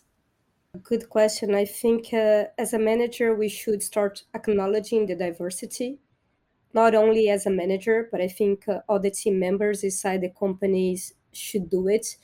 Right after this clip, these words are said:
But I think as managers, we have an important role, uh, to make actions and change process. Like, one example is starting from the interview pro-, uh, process, not assuming that everyone,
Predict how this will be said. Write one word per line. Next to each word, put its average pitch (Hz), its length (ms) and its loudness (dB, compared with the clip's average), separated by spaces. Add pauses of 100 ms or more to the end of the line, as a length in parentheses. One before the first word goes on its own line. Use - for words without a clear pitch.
(400)
But 208 120 4
I 214 80 6
think 277 280 2
as 214 240 2
managers, 208 880 0 (220)
we 208 100 2
have 220 200 0
an 226 80 4
important 220 580 2
role, 185 400 2 (160)
uh, 190 320 0
to - 160 2
make 196 240 4
actions 185 1000 0
and 208 180 4
change 214 460 0
process. 175 540 -4
Like, 190 260 -4
one 214 140 4
example 214 520 2
is 202 320 -2 (680)
starting 233 580 4
from 214 220 2
the 214 120 2
interview 196 680 2
pro-, 185 200 0
uh, 175 520 -2
process, 190 580 0 (380)
not 214 220 6
assuming 226 560 4
that 202 180 2
everyone, 202 720 4